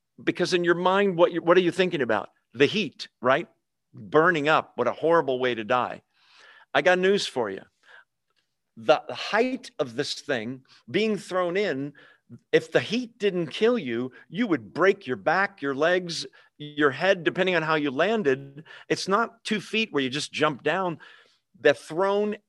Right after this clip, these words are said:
in. You got the picture? We're gonna see that they're not only not harmed by the fall, but by the heat as well. So, um, let's see. He commanded, verse twenty,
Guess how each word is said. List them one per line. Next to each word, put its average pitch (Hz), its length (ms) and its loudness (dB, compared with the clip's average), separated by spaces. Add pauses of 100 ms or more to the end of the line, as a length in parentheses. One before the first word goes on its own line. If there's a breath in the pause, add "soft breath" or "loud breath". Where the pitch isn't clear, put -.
in. 120 320 0 (160)
You 117 80 0
got 151 160 4
the 139 60 -8
picture? 185 420 -2 (500 soft breath)
We're 139 180 4
gonna 180 140 0
see 214 240 -2
that 170 160 -4
they're 151 100 2
not 160 220 2
only 185 260 0
not 156 280 -2
harmed 165 360 0
by 143 140 4
the 120 120 0
fall, 196 840 0 (100)
but 131 220 0
by 123 160 2
the 113 220 -4 (340)
heat 143 300 -8 (200)
as 113 200 -2
well. 95 320 -6 (1120 soft breath)
So, 170 500 0 (1000)
um, 127 640 -2
let's 127 240 -2
see. 104 240 -8 (180)
He 165 140 0
commanded, 165 760 2
verse 143 240 0
twenty, 143 560 -6